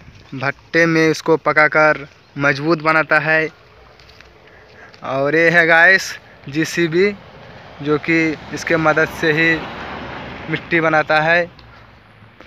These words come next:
और ये सब है गाइस शक्तिमान, और इधर है ट्रैक्टर। तो गाइस, फिर हम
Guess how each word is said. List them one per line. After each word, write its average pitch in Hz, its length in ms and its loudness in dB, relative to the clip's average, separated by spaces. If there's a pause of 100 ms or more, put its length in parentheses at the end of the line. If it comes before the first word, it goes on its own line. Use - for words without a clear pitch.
(420)
और 147 220 -4
ये 151 80 2
सब 151 240 -2
है 156 180 0
गाइस 151 340 2 (1300)
शक्तिमान, 156 680 -2 (1500)
और 131 240 -4
इधर 143 200 0
है 151 200 0
ट्रैक्टर। 156 500 2 (3000)
तो 151 80 -10
गाइस, 151 320 2
फिर 160 180 0
हम 160 340 0